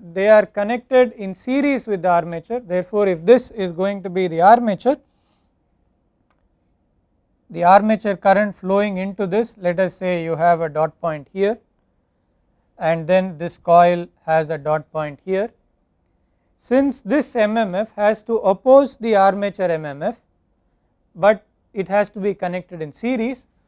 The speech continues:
what one would do is take this here and this winding is now connected here, this is brought out. So, this is the armature interconnection. Now,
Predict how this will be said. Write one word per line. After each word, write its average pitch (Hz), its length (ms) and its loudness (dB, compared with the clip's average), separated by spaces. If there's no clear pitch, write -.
what 202 340 6
one 185 320 0
would 160 200 -8
do 220 260 0
is 175 360 -8
take 196 280 -6
this 180 220 -8
here 202 360 0
and 165 280 -8
this 185 220 -8
winding 175 540 -4
is 160 240 -12
now 160 200 -8
connected 147 520 -16
here, 202 320 -2
this 165 220 -8
is 135 140 -20
brought 143 380 -4
out. 151 120 -20
So, 151 120 -16
this 180 240 -8
is 214 280 -4
the 165 140 -6
armature 185 640 -6
interconnection. 143 760 -20
Now, 202 340 2